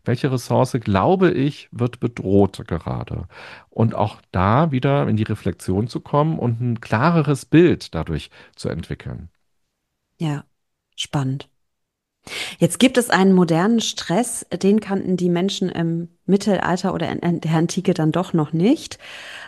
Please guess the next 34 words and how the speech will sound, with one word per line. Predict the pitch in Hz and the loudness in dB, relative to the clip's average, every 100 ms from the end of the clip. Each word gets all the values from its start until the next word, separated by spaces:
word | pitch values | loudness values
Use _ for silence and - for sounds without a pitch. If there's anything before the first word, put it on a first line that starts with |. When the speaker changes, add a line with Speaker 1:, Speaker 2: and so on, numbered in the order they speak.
| - | 0
Speaker 2:
Äh, | 180 170 170 170 | 4 4 4 2
und | - 185 180 - | 2 2 2 -2
das | 180 180 - - | -2 -2 -8 2
ist | 185 196 - - | 2 2 -2 2
der | 175 165 | 2 4
Input, | 208 214 202 | 2 2 2
den | 190 185 | 4 4
wir | 170 | 2
heute | 165 170 165 | 2 0 0
durch | 165 160 - | -4 -2 2
Medien, | 185 208 190 185 170 170 | 4 4 4 0 0 -2
durch | 160 156 | -4 -6
Social | - 160 160 | -4 -2 0
Media | 160 170 175 156 | 0 0 0 0
und | - 147 | -4 -6
so | - 143 | -6 -6
weiter | 143 143 143 | -6 -8 -8
haben. | 147 147 147 - - - | -8 -10 -12 -18 -20 -6
Ich | - | -4
hab | 226 | 2
neulich | 220 233 220 - | 2 2 0 -4
ein | 190 185 - - - - _ _ _ | -2 -2 -6 -12 -20 -20 _ _ _
Zitat | - 180 170 240 - | -10 -8 -4 -4 -4
gehört | - 185 180 196 185 | -2 0 0 -2 -6
von | - 175 | -8 -4
einem | 170 170 170 | -4 -4 -6
Gehirnwissenschaftler, | 170 170 214 220 175 160 147 165 - 165 | -2 0 2 0 -2 -4 -4 -6 -4 -4
das | 170 | -2
fand | - 180 | -2 -2
ich | |
ganz | - 190 - | 0 0 0
spannend. | - 208 180 180 196 | 2 2 4 2 0
Der | 185 | 0
sagte, | 170 190 214 - 214 | 2 2 2 0 0